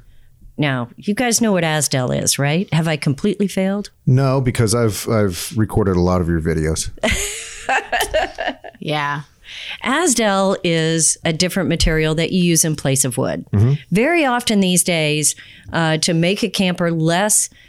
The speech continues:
Speaker 1: um, less, uh, vulnerable to moisture or delamination or that wood swelling or anything,
Speaker 2: Right, right.
Speaker 1: you can use Azdel, which is basically a thin board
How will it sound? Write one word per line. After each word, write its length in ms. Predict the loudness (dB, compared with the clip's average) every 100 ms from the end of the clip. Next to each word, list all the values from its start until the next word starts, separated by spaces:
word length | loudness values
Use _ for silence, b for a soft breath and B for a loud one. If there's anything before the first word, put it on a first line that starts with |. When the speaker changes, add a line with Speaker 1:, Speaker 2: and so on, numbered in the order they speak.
| b _
Speaker 1:
um, 640 | -2 0 2 0 0 -2 -4 -6
less, 580 | -2 0 2 2 2 0 -2
uh, 260 | -2 -2
vulnerable 720 | 0 2 2 2 2 0 0 -2
to 260 | 0 2
moisture 800 | 4 4 2 2 0 0 0 -4 B B _
or 300 | -2 0 0 0
delamination 1000 | 0 0 2 2 2 2 2 0 0 0
or 100 | 0
that 220 | 0 0
wood 240 | 2 2 2
swelling 440 | 2 0 2 0
or 120 | 0 0
anything, 640 | 0 2 2 2 0 -4 -2
Speaker 2:
Right, 20 | -4
right. 80 | -4 0
Speaker 1:
you 180 | 2 4
can 200 | 4 6
use 200 | 4 4
Azdel, 560 | 2 0 0 2 2
which 220 | 2 0
is 140 | 0 0
basically 580 | 0 0 0 0 0 0
a 60 |
thin 380 | -2 -2 0 0
board 560 | 2 0 2 0 -4